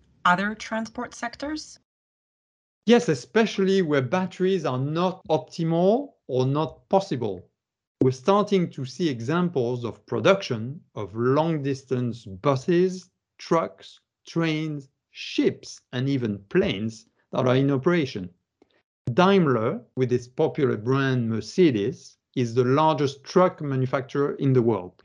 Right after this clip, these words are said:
Speaker 2: They are committed to serious production of hydrogen fuel cells trucks by twenty twenty-seven.
Speaker 1: And, um,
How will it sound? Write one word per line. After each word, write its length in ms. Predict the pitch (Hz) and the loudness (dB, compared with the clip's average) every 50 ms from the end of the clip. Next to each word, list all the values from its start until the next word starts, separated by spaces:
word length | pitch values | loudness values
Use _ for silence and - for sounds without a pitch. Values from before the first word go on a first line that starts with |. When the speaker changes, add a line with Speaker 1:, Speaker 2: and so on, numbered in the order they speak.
| _ _ | _ _
Speaker 2:
They 360 | - 113 110 143 196 226 240 233 | -12 -8 4 4 6 6 6 4
are 160 | 214 180 143 | 4 4 2
committed 640 | 127 - 135 120 117 107 - - 113 123 147 160 - _ _ _ _ | 2 0 -2 0 -2 -4 -6 -4 -4 -4 -4 -6 -12 _ _ _ _
to 140 | - - 123 | -12 -10 -10
serious 560 | - - - - - 247 247 240 226 196 175 | -10 -10 -10 -2 0 2 4 4 4 2 0
production 640 | - - 143 127 120 123 123 123 - - 123 110 | 0 -2 0 2 2 0 -2 -4 -4 -4 -4 -4
of 100 | 95 90 | -4 -8
hydrogen 560 | - - 143 151 170 147 143 127 131 123 110 107 | -8 -2 0 0 2 2 0 2 2 0 0 0
fuel 260 | - - 180 196 202 | 2 6 6 6 6
cells 500 | 202 - - 113 101 101 117 151 165 - | 4 -2 -4 -4 -2 -2 -4 -6 -8 -2
trucks 540 | - - 220 214 - - - - - - _ _ _ _ _ _ | 0 0 0 0 -2 -12 -20 -20 -20 -20 _ _ _ _ _ _
by 140 | - 127 120 | -4 -2 -2
twenty 460 | 117 - - 170 156 139 135 - 143 | -4 -2 -4 -2 -2 -2 -6 -6 -8
twenty-seven. 640 | 131 - - 143 127 127 - - - 107 87 101 - _ _ _ _ _ - - _ _ _ _ _ _ _ _ _ _ - - | -6 -2 -2 -2 -2 -2 -6 -12 -12 -12 -12 -12 -18 _ _ _ _ _ -20 -20 _ _ _ _ _ _ _ _ _ _ -12 -6
Speaker 1:
And, 360 | - 233 233 226 226 226 220 226 | -4 -2 0 0 -2 -2 -4 -4
um, 360 | 226 220 214 214 214 202 - | -4 -4 -4 -4 -6 -8 -10